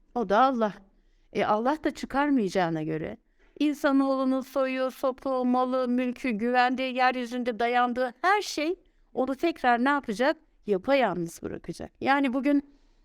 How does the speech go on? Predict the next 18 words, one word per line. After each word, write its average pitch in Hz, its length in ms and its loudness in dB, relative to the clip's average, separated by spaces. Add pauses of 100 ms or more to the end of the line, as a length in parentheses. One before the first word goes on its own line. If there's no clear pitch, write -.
(200)
e, 196 280 -4 (400)
onu 226 360 0
düşündüm 180 420 -4
işte - 220 -4
o 185 200 -2
Devlet 196 320 -2
Hatun'un 190 420 0
mezarına 185 480 -2
gittiğimizde. 175 720 -4 (680)
Ku-, 247 160 2
e, 202 240 2
şey, 240 360 0
babası, 240 600 0 (140)
e, 190 420 0
padişah 208 500 0
onunla 220 200 0
evlenmek 214 460 2
istediğinde 226 640 0